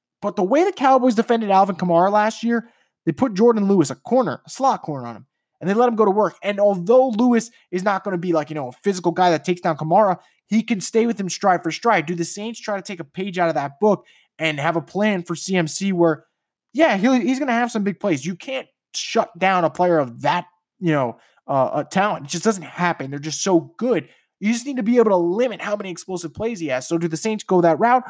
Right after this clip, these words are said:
or do they trust their linebackers enough to make big plays over the course of this game? But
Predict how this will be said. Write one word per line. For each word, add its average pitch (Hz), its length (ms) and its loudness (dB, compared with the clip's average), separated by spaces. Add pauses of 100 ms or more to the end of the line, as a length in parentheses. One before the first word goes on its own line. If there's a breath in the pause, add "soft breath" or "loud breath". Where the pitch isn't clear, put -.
(140 loud breath)
or 180 100 4
do 180 80 6
they 214 140 2
trust 254 260 -2
their 196 100 -6
linebackers 175 720 0
enough 170 460 4 (260 loud breath)
to 180 100 -6
make 185 220 -2
big 175 200 -2
plays 170 400 0 (240 soft breath)
over 160 160 -2
the 151 60 -2
course 165 220 0
of 151 60 -8
this 139 140 -8
game? 127 300 -4
But 175 160 -6